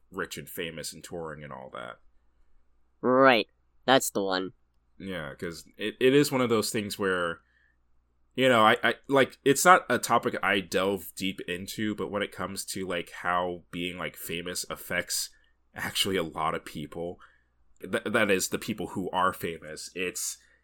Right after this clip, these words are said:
Speaker 1: it gets, it can get really depressing really quickly. But it's also one of those things where it's like, you know, once you're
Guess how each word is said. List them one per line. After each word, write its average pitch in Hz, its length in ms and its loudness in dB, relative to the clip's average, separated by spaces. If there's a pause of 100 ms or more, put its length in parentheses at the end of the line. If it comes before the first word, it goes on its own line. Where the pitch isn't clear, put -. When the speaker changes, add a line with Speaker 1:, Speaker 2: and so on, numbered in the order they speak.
(300)
Speaker 1:
it 135 140 8
gets, 214 220 10
it 147 120 6
can 180 140 2
get 214 200 8
really 131 400 6
depressing 107 640 0
really 92 280 -2
quickly. 76 680 -10 (840)
But 113 140 2
it's 113 140 0
also 120 260 4
one 110 140 -2
of 104 80 -2
those 98 180 2
things 101 260 -4
where 101 100 -2
it's - 180 -6
like, 87 280 -4
you 98 80 -8
know, 87 240 -6
once 95 300 -6
you're 82 360 -4